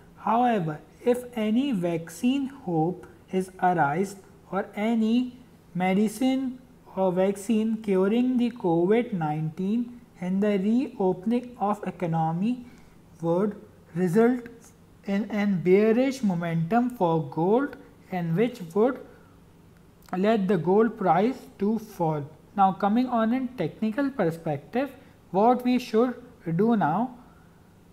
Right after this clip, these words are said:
I am out of all of my trades and I am waiting for the gold market to break the support or downwards or upwards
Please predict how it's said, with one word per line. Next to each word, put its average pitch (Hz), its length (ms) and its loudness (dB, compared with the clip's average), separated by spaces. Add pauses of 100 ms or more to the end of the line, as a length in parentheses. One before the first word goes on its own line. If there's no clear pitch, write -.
(160)
I 165 220 4
am 254 280 2
out 214 220 2
of 247 200 2 (120)
all 226 240 4
of 247 160 -4
my 233 200 2
trades 175 520 -2 (540)
and 208 220 -2 (140)
I 196 120 4
am 233 220 4
waiting 190 440 0
for 214 220 0
the 202 100 0
gold 190 380 4
market 220 640 2 (380)
to 247 520 4 (680)
break 220 560 2
the 220 160 4
support 202 720 0 (360)
or 220 460 4 (300)
downwards 202 720 4
or 208 280 4
upwards 226 460 0